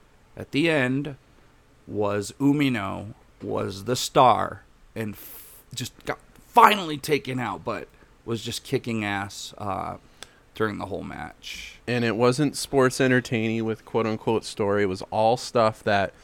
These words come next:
Speaker 2: was based around matches and re-, and wrestling matches, uh, and, and a past that, whatever, the past between Jericho
Speaker 1: Oh, yeah.
Speaker 2: and Umino
Speaker 1: Yeah, these
Speaker 2: took
Speaker 1: guys
Speaker 2: place
Speaker 1: weren't
Speaker 2: in a
Speaker 1: cutting
Speaker 2: wrestling
Speaker 1: promos
Speaker 2: ring.
Speaker 1: f-, before the match. They had the match
Speaker 2: I
Speaker 1: and told the
Speaker 2: mean,
Speaker 1: story,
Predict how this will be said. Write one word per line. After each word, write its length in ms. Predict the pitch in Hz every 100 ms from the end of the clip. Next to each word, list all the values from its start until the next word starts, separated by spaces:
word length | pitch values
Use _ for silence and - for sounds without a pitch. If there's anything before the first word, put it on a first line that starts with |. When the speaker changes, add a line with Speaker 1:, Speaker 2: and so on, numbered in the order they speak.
| - -
Speaker 2:
was 200 | 107 101
based 400 | 87 104 113 -
around 340 | 113 107 107
matches 540 | 92 92 101 - 98 92
and 320 | 64 90 87
re-, 180 | 92 90
and 260 | 92 87 87 _ _ _ _ -
wrestling 420 | 101 - 104 92
matches, 600 | 87 82 - 71 85 110
uh, 40 | 87
and, 580 | 78 73 76 76 87 -
and 160 | 92
a 40 | 87
past 400 | - 107 104 -
that, 260 | 104 92 - -
whatever, 500 | 107 98 101 101 101 - - - - -
the 80 | -
past 380 | - 110 107 -
between 340 | 113 - 104
Jericho 280 | 98 98 170
Speaker 1:
Oh, 40 | 233
yeah. 260 | 247 180
Speaker 2:
and 200 | 87 85
Umino 360 | - 98 - -
Speaker 1:
Yeah, 140 | 294
these 200 | 208 254
Speaker 2:
took 80 | - 277
Speaker 1:
guys 100 | 269
Speaker 2:
place 140 | -
Speaker 1:
weren't 200 | 262 220
Speaker 2:
in 60 | 127
a 40 | 139
Speaker 1:
cutting 140 | 127
Speaker 2:
wrestling 420 | 127 123 220 240
Speaker 1:
promos 240 | 233 196 139
Speaker 2:
ring. 100 | 85
Speaker 1:
f-, 220 | - - 117
before 380 | 127 117 113 113
the 120 | 107
match. 360 | 101 87 - -
They 220 | 131 143
had 260 | 147 175
the 60 | 147
match 320 | 127 120 117
Speaker 2:
I 40 | 110
Speaker 1:
and 120 | 107
told 180 | 127 98
the 40 |
Speaker 2:
mean, 60 | 101
Speaker 1:
story, 400 | - 98 90